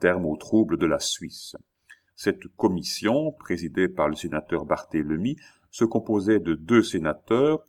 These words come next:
le président et moi compris, et les deux conseillers d'État, Roderer et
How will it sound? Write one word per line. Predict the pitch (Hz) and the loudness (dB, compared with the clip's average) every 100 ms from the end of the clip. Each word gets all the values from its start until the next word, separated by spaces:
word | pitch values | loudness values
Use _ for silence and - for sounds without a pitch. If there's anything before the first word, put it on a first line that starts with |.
| - | -4
le | 87 | -4
président | - 85 80 78 85 78 | -4 -10 -12 -6 -4 -2
et | 82 | -2
moi | 80 73 | -2 -4
compris, | - 71 71 - 131 156 - - _ _ | -4 -8 -8 -4 -4 -4 -12 -20 _ _
et | 127 127 | 4 4
les | 104 101 | 4 2
deux | 113 | 4
conseillers | 113 101 - 87 80 107 113 | 2 2 -2 -6 0 4 4
d'État, | 110 78 98 - - 78 90 110 87 | 2 0 0 0 2 4 4 0 0
Roderer | 82 95 85 87 95 - | 2 2 2 0 -2 -2
et | 98 98 | 0 0